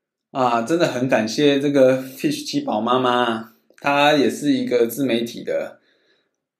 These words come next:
有在经营自媒体的妈妈。那我跟她呢，都是受到瓦基的荼毒而跳出来经营自媒体。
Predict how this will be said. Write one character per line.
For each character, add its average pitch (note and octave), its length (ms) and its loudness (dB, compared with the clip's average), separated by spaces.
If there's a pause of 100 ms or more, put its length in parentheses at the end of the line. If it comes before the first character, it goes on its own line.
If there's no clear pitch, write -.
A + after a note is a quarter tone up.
有 A#2 120 2
在 D3 160 2
经 D3+ 200 -2
营 C3 120 2
自 C#3+ 120 -2
媒 B2+ 180 0
体 A2 120 -6
的 G2 100 -10
妈 G#2+ 180 -6
妈。 G#2+ 340 -8 (220)
那 F#3+ 260 0
我 B2 220 2
跟 F3 180 4
她 F#3 240 2
呢， D#3+ 440 -2 (400)
都 F#3 140 -2
是 F#3 140 0
受 F#3 220 4
到 E3+ 160 6
瓦 A#2 280 4
基 D3 200 -4
的 C#3 240 0 (320)
荼 C3 240 -6
毒 A2 360 -6 (400)
而 A#2+ 80 -6
跳 C#3+ 220 2
出 C#3 180 0
来 A#2 140 4
经 B2+ 180 -2
营 A2+ 140 0
自 A2+ 160 -6
媒 G2 220 -6
体。 - 240 -20